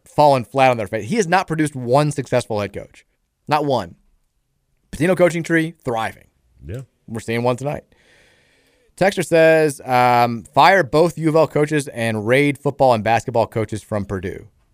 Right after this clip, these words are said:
Speaker 1: <sighs> Matt Painter. He's getting it done.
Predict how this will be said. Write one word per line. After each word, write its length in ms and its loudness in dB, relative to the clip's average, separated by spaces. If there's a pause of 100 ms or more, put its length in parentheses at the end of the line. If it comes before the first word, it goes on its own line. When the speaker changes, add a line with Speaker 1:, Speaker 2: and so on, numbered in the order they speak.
(160)
Speaker 1:
<sighs> 460 -20
Matt 180 -16
Painter. 380 -16 (800)
He's 140 -14
getting 220 -16
it 60 -20
done. 320 -20